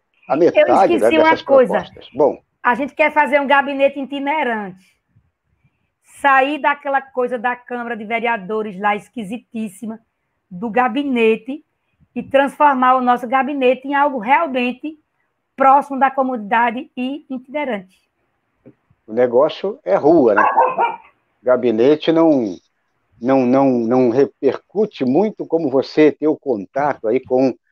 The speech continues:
Speaker 1: a comunidade, com as pessoas que mais necessitam. Bom, é ótima ideia.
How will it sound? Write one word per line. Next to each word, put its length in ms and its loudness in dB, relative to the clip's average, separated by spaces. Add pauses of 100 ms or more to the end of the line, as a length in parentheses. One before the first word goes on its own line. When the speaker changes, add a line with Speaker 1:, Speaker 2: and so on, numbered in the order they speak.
(140)
Speaker 1:
a 100 -6
comunidade, 840 -2
com 400 -4 (360)
as 140 -20
pessoas 500 -6
que 100 -10
mais 240 0
necessitam. 800 -4 (640)
Bom, 400 -2 (220)
é 280 0
ótima 600 2
ideia. 480 0